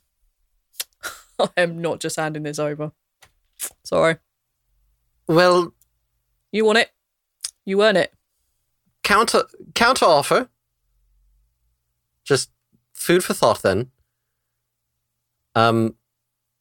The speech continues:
Speaker 2: nothing makes you look better in your boss's eye than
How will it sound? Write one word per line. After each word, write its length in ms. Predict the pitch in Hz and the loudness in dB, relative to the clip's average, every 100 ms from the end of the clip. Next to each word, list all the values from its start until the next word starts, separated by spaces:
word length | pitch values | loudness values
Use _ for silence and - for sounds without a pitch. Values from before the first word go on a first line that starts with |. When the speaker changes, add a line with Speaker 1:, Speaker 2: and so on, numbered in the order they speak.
| _ | _
Speaker 2:
nothing 360 | - 160 180 175 | 2 2 2 2
makes 220 | 165 - | 2 0
you 100 | 143 | 0
look 180 | 143 113 | 0 2
better 260 | 139 143 143 | 0 2 2
in 100 | 127 | 2
your 100 | 120 | 2
boss's 400 | 117 123 - 107 | 2 2 0 2
eye 280 | 120 117 101 | 4 4 4
than 560 | 101 107 104 101 101 | 2 2 2 0 -2